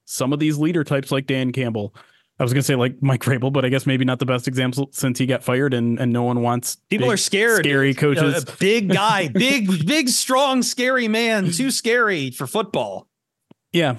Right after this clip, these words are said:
Speaker 1: but I, I guess that, that's kind of my overall take. Like, I'm, I'm very happy to have him back, but I, I think he deserves to be an N F L head coach, and I'm, I'm disappointed that seems like now three years into,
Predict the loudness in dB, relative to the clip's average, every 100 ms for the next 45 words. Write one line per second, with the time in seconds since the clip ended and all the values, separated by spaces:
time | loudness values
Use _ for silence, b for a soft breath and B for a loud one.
0 | 0 0 2 0 0 0 -2 -2 0 0
1 | 0 -2 -2 -2 0 0 0 0 -2 -4
2 | -4 -4 -2 0 0 2 0 -2 -2 -2
3 | -2 -2 0 0 0 -2 -2 -2 -2 -2
4 | 0 -2 -2 -2 -2 0 0 -2 -4 -2
5 | 0 -2 0 0 0 -2 -2 -2 0 0
6 | 0 0 0 -2 -2 -2 0 0 0 0
7 | -2 -2 -2 -2 -2 0 -2 -4 -6 B
8 | B B B B 0 2 2 0 0 2
9 | 2 2 0 0 2 2 4 2 2 0
10 | 2 0